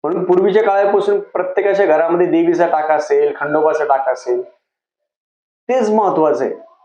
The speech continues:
बाळकृष्ण असेल, गणपती असेल, शंख असेल, घंटी असेल,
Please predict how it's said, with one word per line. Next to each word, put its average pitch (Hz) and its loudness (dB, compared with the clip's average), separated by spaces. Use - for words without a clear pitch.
बाळकृष्ण 170 0
असेल, 143 0
गणपती 156 0
असेल, 139 0
शंख 170 -2
असेल, 147 2
घंटी 160 2
असेल, 135 0